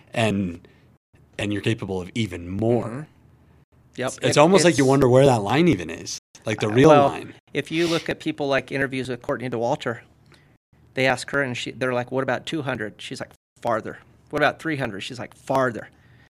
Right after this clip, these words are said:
Speaker 2: They're like, "What about five hundred?" She's like, "The farther, the better." And, you know, you look at those kind of things and they're still exploring. They're still wondering, like, "How far can we go?" And I'm like, "Two hundred's crazy." Even this last weekend, I was telling my buddy Bill here,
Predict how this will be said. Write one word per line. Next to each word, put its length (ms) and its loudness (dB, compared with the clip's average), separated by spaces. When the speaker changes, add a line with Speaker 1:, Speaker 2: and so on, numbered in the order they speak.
Speaker 2:
They're 80 -2
like, 180 -4
"What 80 -4
about 180 2
five 300 2
hundred?" 240 -6
She's 200 -8
like, 180 -6
"The 80 -6
farther, 600 -2
the 100 -6
better." 440 -8
And, 300 -4
you 80 -4
know, 100 -2
you 160 -2
look 260 -2
at 120 -4
those 160 -2
kind 200 -2
of 60 -10
things 320 -6
and 180 -6
they're 100 -6
still 800 -2
exploring. 680 -10
They're 100 -8
still 340 -4
wondering, 380 -6
like, 200 -8
"How 360 -4
far 240 -4
can 180 -12
we 60 -10
go?" 180 -10
And 160 -8
I'm 120 -4
like, 280 -6
"Two 220 -8
hundred's 420 -6
crazy." 460 -6
Even 260 -4
this 180 -6
last 240 -2
weekend, 320 -6
I 40 -4
was 120 -6
telling 220 -4
my 100 -6
buddy 200 -6
Bill 200 -2
here, 220 -8